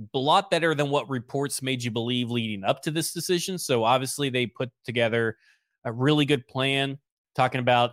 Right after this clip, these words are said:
adding an additional one percent to the hotel motel tax, one hundred percent of the in stadium, and fifty percent of stadium campus sales tax. That stuff is going to fund the, the, the bond. They're basically gonna use that money to repay back the bond.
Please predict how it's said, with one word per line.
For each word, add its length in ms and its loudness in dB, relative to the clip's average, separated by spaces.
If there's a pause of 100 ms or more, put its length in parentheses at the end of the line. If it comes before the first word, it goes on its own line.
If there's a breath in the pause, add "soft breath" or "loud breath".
adding 400 2
an 100 -4
additional 540 -2
one 200 -2
percent 400 -4
to 80 -10
the 120 -2
hotel 420 -2
motel 480 0
tax, 480 -2 (320)
one 160 -2
hundred 240 -4
percent 480 -4
of 120 -2
the 140 -4
in 120 -2
stadium, 580 0
and 160 -12
fifty 180 -8
percent 320 -6
of 80 -6
stadium 340 -4
campus 340 -6
sales 300 0
tax. 360 0 (460 soft breath)
That 240 4
stuff 320 0
is 120 -4
going 300 0
to 100 -8
fund 560 2 (160)
the, 500 -2
the, 120 0
the 180 -2
bond. 640 2
They're 120 0
basically 460 0
gonna 180 -2
use 200 -4
that 160 2
money 240 -2
to 180 -4
repay 360 -2
back 300 -2
the 80 -8
bond. 480 -2